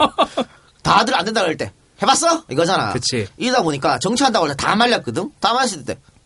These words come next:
Speaker 2: "해봤어?" <laughs> 또 이게 나-, 이, 이 정신이 나온 거예요. 또 창당 한 달짜리 신생정당이 삼십 석을 넘게 얻는 돌풍을 보였잖아.
Speaker 1: 야, 원내 교섭단체 이상을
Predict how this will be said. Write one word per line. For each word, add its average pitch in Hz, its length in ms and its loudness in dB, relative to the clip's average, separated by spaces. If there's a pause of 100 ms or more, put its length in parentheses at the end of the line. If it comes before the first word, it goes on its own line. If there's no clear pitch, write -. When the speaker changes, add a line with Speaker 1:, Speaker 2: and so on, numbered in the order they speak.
Speaker 2:
"해봤어?" - 320 0 (200)
<laughs> - 180 -20
또 185 100 0
이게 165 80 4
나-, - 160 0
이, 262 180 0 (220)
이 311 320 4
정신이 175 360 0
나온 131 280 -2
거예요. 101 380 -2
또 240 240 2 (400)
창당 294 480 0
한 190 200 -4
달짜리 220 400 0
신생정당이 139 800 -2 (220)
삼십 320 460 0
석을 214 180 0
넘게 160 220 -2
얻는 117 140 -4
돌풍을 277 380 0
보였잖아. 82 800 -4 (100)
Speaker 1:
야, 101 300 -4
원내 135 400 2
교섭단체 131 580 -4
이상을 151 360 2